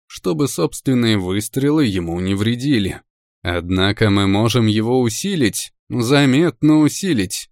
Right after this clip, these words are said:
и мы это сделаем, когда доберемся до Бисерных островов. Именно там есть то, что нам нужно. Но это будет позже. А сейчас я полностью одобряю идею господина Берга.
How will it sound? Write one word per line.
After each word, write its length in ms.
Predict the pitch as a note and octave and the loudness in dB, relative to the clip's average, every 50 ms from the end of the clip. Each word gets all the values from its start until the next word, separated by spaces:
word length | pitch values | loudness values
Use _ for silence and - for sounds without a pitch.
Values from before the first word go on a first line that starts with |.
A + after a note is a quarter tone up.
| _ - | _ -12
и 160 | - F2+ E2+ | -8 -6 -4
мы 140 | F2 F2+ F2+ | -2 -2 0
это 260 | F2+ F#2+ F2+ - F#2+ | 0 -2 0 0 0
сделаем, 720 | F#2+ F2+ F2 F#2+ F2 F2 E2+ F#2 G2 G#2 B2+ D3 E3 D3 - _ _ _ _ - | -2 -2 -2 -4 -2 -2 0 0 0 2 2 2 0 -2 -4 _ _ _ _ -6
когда 380 | - B2+ - F2+ G2+ G2 A2+ | -6 -4 -4 0 0 0 0
доберемся 680 | C3+ D#3+ D#3+ E3 E3+ C#3+ G#2 G2+ G#2+ B2 C#3 - - F#3+ | 0 0 -2 0 0 2 2 2 2 0 0 -2 -2 -2
до 180 | F3 D3+ A#2 G2 | 0 0 0 0
Бисерных 640 | F2+ F2+ F2+ - - A#2 A2+ A#2+ B2+ C3 B2+ - - | 0 -2 -6 -4 -4 -4 -2 0 0 0 0 0 -2
островов. 800 | C3+ B2 - - C3+ C3 B2+ A2+ G2+ F2+ D#2+ - - - - _ _ _ _ _ - | -4 -4 -4 -2 0 2 2 2 2 0 0 -2 -6 -10 -12 _ _ _ _ _ -10
Именно 580 | F2+ F#2 F#2+ G#2 A2 A#2 A2+ A#2 A#2 A#2 A2+ | -6 -2 0 0 2 2 2 2 0 0 -2
там 300 | A2+ - A#2 B2+ D3+ D#3+ | -2 0 0 2 2 2
есть 320 | B2+ G#2+ A2+ A2 G#2 - - | 2 2 2 0 -2 -4 -6
то, 360 | - G2+ A2+ D3 D#3+ A2+ F2+ - - _ _ _ _ - | -4 -2 2 2 2 2 0 -2 -10 _ _ _ _ -20
что 260 | - - - G#3+ G#3 | -14 -6 -2 0 0
нам 300 | F#3+ F3+ F3+ F3 D#3+ D#3+ | 2 2 2 2 2 2
нужно. 580 | G3 A3 A3 G3 B2+ G#2+ A2 G#2 F#2+ - - - _ _ _ _ _ _ _ _ - | 2 2 4 4 4 4 4 2 0 -2 -6 -14 _ _ _ _ _ _ _ _ -4
Но 260 | G2+ G2 G2 A2+ D#3 | -2 0 2 2 2
это 220 | F#3 F#3 - F#3+ | 0 2 0 0
будет 340 | D#3 B2+ C#3 C#3+ C#3+ D#3+ D#3+ _ - | 2 0 0 2 0 -2 -2 _ -2
позже. 540 | - G#3 G3+ F#3 B2 G2+ G2+ G2 D3 - - _ _ _ _ - | 0 2 2 2 2 0 -2 -4 -4 -6 -10 _ _ _ _ -6
А 180 | D3 D3 C3+ | -2 0 0
сейчас 600 | A#2+ - A#2+ A2 - - - F2 G2+ A2 - - | 0 0 -2 -2 -2 -2 -2 0 0 -2 -2 -4
я 180 | G2+ F#2+ F#2+ F#2 | -6 -4 -4 -4
полностью 640 | - - C3 D#3 E3 C#3+ C3+ B2+ A2+ - - B2+ | -2 0 0 2 2 2 2 0 0 0 0 0
одобряю 560 | A#2 A2+ A2 A2 A2 B2 B2+ B2 A2+ G#2+ G#2 G2+ | 2 2 2 2 2 2 4 4 4 4 2 0
идею 340 | F2+ G2 G#2 A#2 A#2+ A#2+ | 0 0 0 0 -2 -2
господина 640 | A2 A2 A#2+ A2+ - - G#2 G2+ G#2+ B2 B2 B2+ C3 | -2 -4 -4 -4 -4 -4 -2 -2 0 0 0 0 0
Берга. 580 | B2+ D3+ E3 E3+ C#3+ A#2 G2+ G2+ F#2+ E2 D2+ | 2 2 2 4 4 2 2 2 0 -2 -4